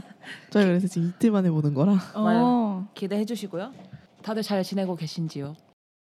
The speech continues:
Speaker 2: 네, 뭐 <laughs> 오늘 이렇게 비가 오는데
Speaker 3: 네.
Speaker 2: 그쵸?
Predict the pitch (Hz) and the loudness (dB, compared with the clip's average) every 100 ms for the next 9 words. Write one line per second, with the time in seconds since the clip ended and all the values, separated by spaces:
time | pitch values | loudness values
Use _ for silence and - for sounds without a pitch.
0 | - 214 214 202 208 294 330 - - 339 | -12 -6 -4 -2 -4 -4 -8 -10 2 2
1 | - - - - - - - - - 254 | 2 -8 -14 -10 -10 -12 -20 -18 -2 4
2 | 269 233 240 - - 240 247 214 180 - | 6 4 2 -4 0 2 4 4 0 0
3 | 208 214 202 233 185 165 170 165 156 143 | 4 4 4 2 0 -2 -4 -2 -2 -6
4 | - 220 214 | -8 -6 -6